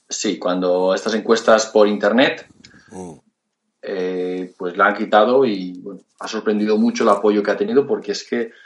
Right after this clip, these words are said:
Speaker 1: la gente está muy preocupada aquí por el tema de, de la inmigración, más que la, más que la, la economía, que no, no le afecta tanto
Speaker 2: Sí,
Speaker 1: a la
Speaker 2: es que tiene
Speaker 1: popularidad.
Speaker 2: que ver con la economía también, claro, además.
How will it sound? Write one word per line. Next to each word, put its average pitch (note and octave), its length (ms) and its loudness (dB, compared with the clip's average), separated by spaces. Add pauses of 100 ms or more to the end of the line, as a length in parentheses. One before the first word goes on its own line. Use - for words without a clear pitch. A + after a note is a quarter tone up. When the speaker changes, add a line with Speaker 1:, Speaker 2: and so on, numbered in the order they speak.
(160)
Speaker 1:
la G2 140 2
gente G#2+ 240 0
está A2+ 180 0
muy B2 240 4
preocupada A2+ 720 2
aquí A#2 420 -6 (260)
por F#2+ 200 -4
el F#2 100 -8
tema G2 300 -4
de, F#2+ 360 -6 (360)
de - 140 -12
la F#2 80 -6
inmigración, A#2 680 0 (260)
más B2 180 4
que C#3+ 140 4
la, A#2 360 4
más G2+ 480 -12
que - 80 -12
la, G#2+ 240 0
la G2 180 -8
economía, G#2 480 -10 (220)
que - 140 -20
no, F#2 500 -8 (680)
no A2+ 180 -2
le A2+ 60 2
afecta G#2+ 420 0
tanto G#2+ 260 0
Speaker 2:
Sí, G#2 120 2
Speaker 1:
a - 40 4
la F#2+ 100 2
Speaker 2:
es - 60 -2
que C#3 100 6
tiene C#3+ 160 0
Speaker 1:
popularidad. C3 220 4
Speaker 2:
que B2+ 60 6
ver B2+ 140 2
con C3+ 120 2
la A#2 60 2
economía G2 480 -4
también, E2 360 -12
claro, G#2 320 -12
además. G#2 260 -10